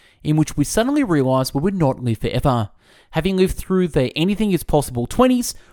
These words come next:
we begin to wonder whether we do, in fact, have all the answers.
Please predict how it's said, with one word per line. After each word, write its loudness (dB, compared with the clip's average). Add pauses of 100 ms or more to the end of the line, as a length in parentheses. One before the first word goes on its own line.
(120)
we 4
begin 2
to 4
wonder 0 (120)
whether 0
we -2
do, 4 (280)
in -2
fact, -4
have -8
all -6
the -4
answers. -4